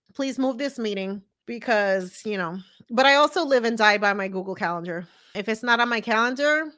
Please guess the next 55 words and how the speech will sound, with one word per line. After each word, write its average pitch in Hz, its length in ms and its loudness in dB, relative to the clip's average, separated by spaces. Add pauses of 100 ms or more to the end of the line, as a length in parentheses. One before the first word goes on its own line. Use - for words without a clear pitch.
(200)
I'm 214 140 2
not 196 160 0
showing 185 260 -6
up. 156 200 -12 (200)
<laughs> 294 80 0 (360)
And 294 160 2
sometimes 320 480 0 (300)
shit 339 360 -2
doesn't 349 280 4
show 311 140 2
up 302 100 0
on 294 120 0
my 285 120 2
calendar, 302 420 0
even 254 240 -4
though 247 120 -4
it 226 100 -6
should 269 220 -6
be. 214 220 -6 (140)
Like, 226 140 0
today, 226 360 0
I 208 100 0
had 220 120 2
a 214 40 -2
meeting 208 240 -4
at 185 80 -10
three 202 160 -8
thirty 196 400 -2
that 190 160 -2
I 180 40 2
had 196 140 2
no 190 120 -4
fucking 190 260 -6
idea 185 380 -2
was 180 160 -6
there. 220 460 4
But 202 260 2
then 190 300 0
my 180 140 -6
sister's 180 360 -8
like, 170 180 -4
"Hey, 190 240 -2
are 190 140 -4
you 214 320 -8
calling 214 340 -4
into 233 160 -8
this 233 140 -8
meeting?" 262 400 -4
And 208 80 -8
I'm 208 80 -4
like, 196 160 -4
"What 202 300 -2
meeting?" 156 380 -8 (200)
<laughs> 254 100 0 (160)
So - 280 -8